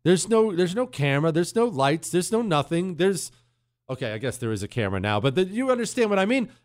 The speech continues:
It's just me and a microphone. It's just you and me. It's more intimate. So I guess maybe that's it. Chris, did any of that make sense? Was that a decent answer? None of it made sense? Dang it. All right.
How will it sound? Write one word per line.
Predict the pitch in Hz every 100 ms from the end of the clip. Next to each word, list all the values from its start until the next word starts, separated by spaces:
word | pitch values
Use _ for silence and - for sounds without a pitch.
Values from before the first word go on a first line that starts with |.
| -
It's | 196 -
just | 233 -
me | 180 202
and | 180
a | 170
microphone. | 208 269 160 123 117
It's | 117
just | 180 - -
you | 175
and | 143
me. | 170 214
It's | 131 -
more | 160 175
intimate. | 175 - 104 80 -
So | 165
I | 202
guess | 247 -
maybe | 202 170
that's | 151 165 -
it. | 147
Chris, | - 294
did | - 214
any | 269
of | 381
that | 359 330
make | 320
sense? | - 240 262
Was | 190
that | 185 311
a |
decent | 330 294 208
answer? | 156 151 - 208 - _
None | 165 180
of | 196
it |
made | 196 208
sense? | 220 226 - - _ _ _ _ _
Dang | - 107
it. | 82 - _ _ _ _ _ _ _ _ _
All | 92
right. | 87 87